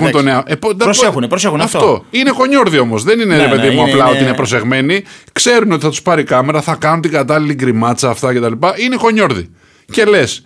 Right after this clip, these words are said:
Speaker 2: σε κανένα τους παίκτες Εθνικής Ιταλίας δεν θα εμπιστευτούμε την κόρη μου να τη βγάλει βόλτα. Ωραία, ξεκαθαρίζουμε. Είναι κονιόρδοι, τέλος.
Speaker 1: Ναι, εντάξει, για
Speaker 2: Εντάξει.
Speaker 1: λέγε. Θα τις ήθελα, ή θα ήθελα όμως να τις μάθει έτσι αυτό το γούστο, το
Speaker 2: Ω,
Speaker 1: ιταλικό,
Speaker 2: θα τις
Speaker 1: το
Speaker 2: μάθει,
Speaker 1: ωραίο,
Speaker 2: ναι,
Speaker 1: το
Speaker 2: θα σου πω,
Speaker 1: καλό.
Speaker 2: θα τις μάθει ο Ιταλός τώρα.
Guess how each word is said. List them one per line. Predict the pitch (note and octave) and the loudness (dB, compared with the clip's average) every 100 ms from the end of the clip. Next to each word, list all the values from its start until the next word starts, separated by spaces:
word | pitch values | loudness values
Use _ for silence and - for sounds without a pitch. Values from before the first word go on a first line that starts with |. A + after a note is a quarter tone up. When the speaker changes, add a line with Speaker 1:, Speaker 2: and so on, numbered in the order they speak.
| _ _ _ _ - | _ _ _ _ -6
Speaker 2:
σε | - E3+ | -2 0
κανένα | D3+ D3 G3+ G#3+ | 0 0 0 0
τους | - | -2
παίκτες | F#3+ F3 D#3+ | -4 -4 -4
Εθνικής | D3 D3 D#3 | -4 -2 -4
Ιταλίας | C#3+ B2 B2 C#3+ D#3+ - _ _ _ - | -2 0 2 0 -2 -12 _ _ _ -2
δεν | G3 | 0
θα | G3 | 0
εμπιστευτούμε | D#3 - D#3+ F#3+ D#3 | -2 0 0 0 0
την | B2 | 0
κόρη | C#3 D3 D3+ | 2 2 2
μου | F#3+ | 0
να | E3 | -2
τη | D#3+ | -2
βγάλει | D#3+ G#3+ F#3 | 0 0 2
βόλτα. | F3 G#2+ E2+ _ | 0 -2 -10 _
Ωραία, | - C#3+ F3+ C3+ - - | -2 0 2 0 -4 -12
ξεκαθαρίζουμε. | - E3+ E3 F3+ F#3 C3 G#2+ | -6 -2 2 2 2 2 0
Είναι | G#3 B3 | 0 2
κονιόρδοι, | A#3 A#3 D#3+ G2+ | 2 2 0 -2
τέλος. | F#2+ F#3+ G#2 - - _ _ _ _ _ _ _ | 0 0 0 -6 -18 _ _ _ _ _ _ _
Speaker 1:
Ναι, | E3 F3 D#3+ A2 - - | -10 -4 -4 -4 -10 -10
εντάξει, | G#3+ A3 - - D#3 | -4 -4 -4 -10 -2
για | F#3 | 2
Speaker 2:
Εντάξει. | F3 F#3 E3+ | 2 2 -2
Speaker 1:
λέγε. | F#2+ | -4
Θα | - D#3 | -4 -4
τις | C#3+ A#3 | -2 -2
ήθελα, | G#3 D3 C3 | 0 -2 -2
ή | D#3 | -2
θα | E3+ | -2
ήθελα | F#3+ F3+ C#3+ | -2 -2 -2
όμως | E3 D3+ | -2 -6
να | |
τις | B2 | -6
μάθει | D3 E3 | -6 -6
έτσι | D#3 D3+ | -8 -8
αυτό | D3 | -8
το | C3+ | -8
γούστο, | A2+ C#3+ - | -6 -6 -6
το | A2 | -2
Speaker 2:
Ω, | C#3+ | 0
Speaker 1:
ιταλικό, | B2 A#2 | 0 -2
Speaker 2:
θα | A2 B2+ | -2 0
τις | A#2 | 0
Speaker 1:
το | A#2 | 0
Speaker 2:
μάθει, | C3 | 2
Speaker 1:
ωραίο, | A#2+ C3+ | 2 0
Speaker 2:
ναι, | |
Speaker 1:
το | A2 | -2
Speaker 2:
θα | G#2 | -2
σου | |
πω, | C3 | 0
Speaker 1:
καλό. | C3 A2+ | 2 2
Speaker 2:
θα | |
τις | G2 | 0
μάθει | G#2+ G#2 F#2+ | -2 -2 -4
ο | |
Ιταλός | F#2+ G2 F#2+ E2 | -4 -4 -4 -4
τώρα. | F#2+ | -4